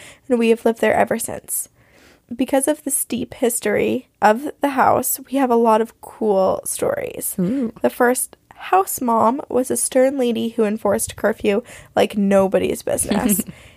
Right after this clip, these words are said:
Speaker 1: She would wait at the back door of the house to check in girls at nine P M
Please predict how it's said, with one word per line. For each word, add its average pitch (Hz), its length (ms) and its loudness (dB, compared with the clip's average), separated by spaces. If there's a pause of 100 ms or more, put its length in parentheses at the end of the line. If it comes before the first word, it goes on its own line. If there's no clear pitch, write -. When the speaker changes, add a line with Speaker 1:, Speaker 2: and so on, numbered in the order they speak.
(320)
Speaker 1:
She - 200 0
would 262 260 2
wait 220 220 2
at 269 100 -4
the 226 100 2
back 220 460 0
door 247 200 4
of 254 60 -2
the 220 120 0
house 214 340 -2
to 214 100 -4
check 226 300 0
in 226 160 2
girls 208 320 2
at - 100 -4
nine 202 380 -2
P 220 180 -4
M 185 200 -4